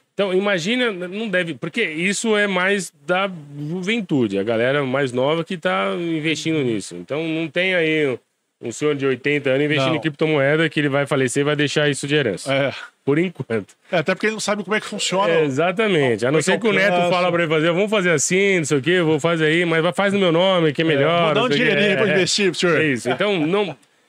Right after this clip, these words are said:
Speaker 1: ainda não tem, ainda não, é, não, não teve, é, eu acho que, é, oportunidade da Receita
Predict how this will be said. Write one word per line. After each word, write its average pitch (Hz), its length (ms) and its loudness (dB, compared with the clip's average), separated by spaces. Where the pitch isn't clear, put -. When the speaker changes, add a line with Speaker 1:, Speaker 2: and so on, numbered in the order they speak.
Speaker 1:
ainda 233 440 2
não 226 280 2
tem, 185 320 0
ainda 185 280 2
não, 185 340 0
é, 139 100 -4
não, 160 340 -2
não 147 280 -2
teve, 190 440 -2
é, 131 400 -2
eu 117 120 -2
acho 135 280 -4
que, 113 360 -2
é, 98 460 0
oportunidade 127 880 -2
da 139 360 -2
Receita 151 760 -2